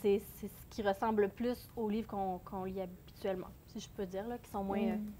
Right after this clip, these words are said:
Speaker 1: violents.
Speaker 2: Euh, j'ai une question pour
Speaker 1: Oui.
Speaker 2: toi. Est-ce que, euh, parce que, bon, tu dis qu'ils, qu'ils grandissent ensemble, est-ce qu'il y a comme une espèce de,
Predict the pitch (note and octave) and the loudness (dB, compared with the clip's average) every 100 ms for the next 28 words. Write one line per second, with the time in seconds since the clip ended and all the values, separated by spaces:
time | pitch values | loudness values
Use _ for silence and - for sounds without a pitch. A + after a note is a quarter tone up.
0 | - - - - F#3 G3 F3+ F3 - - | -14 -16 -16 -10 0 2 2 -2 -10 -18
1 | - - - - - - - - - - | -18 -20 -18 -18 -18 -18 -16 -14 -10 -10
2 | - - - - A3 A#3 A3 A#3 A#3 B3+ | -10 -14 -8 -2 0 0 0 2 2 2
3 | B3+ - - F#4+ - A3 B3 C#4 A#3+ - | 0 -2 -4 -4 -2 -2 0 2 2 2
4 | - - G#3 G3 F#3+ G3 - - - - | 2 6 6 4 2 -4 -10 -14 -2 2
5 | A3 A3 G#3+ B3+ - F#3 A#3 - F#3 - | 4 6 6 4 4 2 2 2 -2 0
6 | F3 F#3 F3+ F3 G3 G#3 G3+ E3+ E3+ A3+ | 0 2 2 2 0 2 2 2 0 2
7 | A#3+ A3+ G3+ - D4 A#3+ C4 C4 A#3 G3+ | 2 2 0 2 2 4 4 4 2 2
8 | F#3+ - - A3 G3 F#3 E3+ | 0 0 0 2 2 2 2